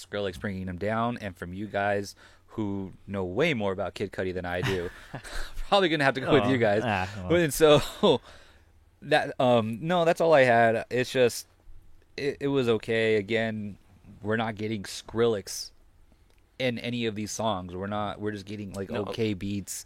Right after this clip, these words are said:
Speaker 3: Like I said, yeah. Like I
Speaker 2: Mm-hmm.
Speaker 3: said, this was, uh, his take on being, like, a D J Al-, Khaled album.
Speaker 1: Yeah,
Speaker 2: Uh,
Speaker 1: no,
Speaker 2: Right.
Speaker 1: no, yeah, you're right about
Speaker 3: And
Speaker 1: that.
Speaker 3: to be fair,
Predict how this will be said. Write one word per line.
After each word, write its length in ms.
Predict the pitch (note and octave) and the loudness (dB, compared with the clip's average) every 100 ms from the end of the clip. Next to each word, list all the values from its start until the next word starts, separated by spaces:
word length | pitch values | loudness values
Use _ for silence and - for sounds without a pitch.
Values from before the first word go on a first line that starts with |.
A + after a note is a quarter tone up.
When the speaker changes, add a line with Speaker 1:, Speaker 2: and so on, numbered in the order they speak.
| - | -4
Speaker 3:
Like 140 | A#2 | 2
I 80 | C#3+ | 2
said, 220 | - C3+ | 4 2
yeah. 280 | B2 C3 E2+ A#1 G#2+ | 6 6 4 0 -4
Like 20 | |
I 60 | G#2 A#2 | 0 0
Speaker 2:
Mm-hmm. 20 | |
Speaker 3:
said, 180 | - A2 | 0 -2
this 240 | A2+ - | -4 -4
was, 360 | A#2 A#2+ G#2+ F#2+ _ D2 | 0 0 0 -4 _ -12
uh, 80 | - - | -10 -4
his 200 | G#2+ - | -4 -4
take 240 | A2 F#2+ | -6 -4
on 120 | G2 | -4
being, 280 | F2 F#2+ F2+ | -2 -4 -4
like, 160 | E2+ E2+ | -6 -8
a 40 | |
D 160 | E2+ F2+ | -10 -12
J 300 | D#2+ F2 E2+ | -8 -6 -6
Al-, 220 | - D#2+ - _ - | -8 -12 -16 _ -8
Khaled 340 | D#2+ F2 F#2+ - _ _ _ | -4 -4 -6 -10 _ _ _
album. 300 | G2 G#2 G#2+ _ - | -2 -2 -6 _ -16
Speaker 1:
Yeah, 280 | G3 C#4 G2 | -10 -4 0
Speaker 2:
Uh, 20 | |
Speaker 1:
no, 80 | A#2+ | 2
Speaker 2:
Right. 320 | G2+ F#2+ G2 | 4 2 0
Speaker 1:
no, 260 | E3 C4+ | -6 -8
yeah, 300 | A2 A#2 F#2+ | -6 -2 -2
you're 220 | F2 G2 F#2 | -2 -4 -2
right 180 | F#2 | -2
about 140 | E2+ F2 | 0 2
Speaker 3:
And 160 | G#3+ | 2
Speaker 1:
that. 120 | F2+ F2 | 2 -2
Speaker 3:
to 80 | |
be 100 | A3+ G4 | -2 -2
fair, 500 | - F#3 A3+ A#3+ | 4 8 8 6